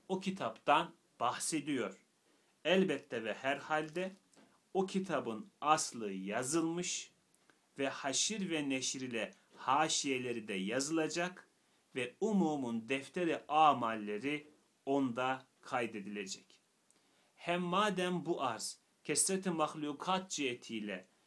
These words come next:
ve mütemadiyen değişen yüz binler çeşit çeşit enva-ı zevil hayat ve zevil ervahın meskeni,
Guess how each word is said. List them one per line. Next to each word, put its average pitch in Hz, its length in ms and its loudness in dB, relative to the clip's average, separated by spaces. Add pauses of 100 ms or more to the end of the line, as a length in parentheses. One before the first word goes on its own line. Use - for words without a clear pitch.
(120)
ve 127 100 -2
mütemadiyen 147 960 0
değişen 127 520 -2
yüz 120 360 -6
binler 131 480 0
çeşit 135 380 -8
çeşit - 420 -8 (420)
enva-ı 151 600 2
zevil 151 400 0
hayat 123 680 -2 (500)
ve 113 180 -2
zevil 160 560 2
ervahın 123 840 -2 (140)
meskeni, 110 1000 -2